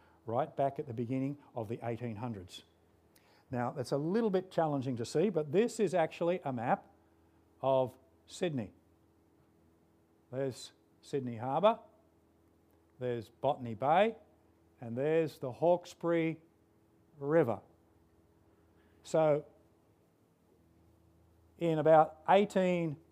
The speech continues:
oh three, not long after the settlement,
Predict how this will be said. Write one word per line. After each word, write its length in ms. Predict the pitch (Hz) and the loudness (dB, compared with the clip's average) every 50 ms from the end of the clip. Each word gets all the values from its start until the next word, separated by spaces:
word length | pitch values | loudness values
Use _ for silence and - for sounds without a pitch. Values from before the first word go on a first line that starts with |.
| _ - 156 | _ -6 0
oh 320 | 160 151 147 139 131 123 | 2 4 4 4 2 0
three, 500 | - - 165 156 165 202 269 294 - - - - - _ _ _ _ _ _ _ _ _ _ - | 0 0 2 4 4 6 4 4 2 -4 -10 -20 -20 _ _ _ _ _ _ _ _ _ _ -10
not 160 | 131 139 147 | -10 -6 -2
long 180 | 165 190 196 190 | 0 0 2 2
after 300 | 180 180 185 185 - 214 | 2 2 2 2 0 -2
the 80 | 190 180 | -4 -2
settlement, 540 | - - 160 135 127 120 127 151 220 208 | -2 0 0 0 0 0 0 0 0 -2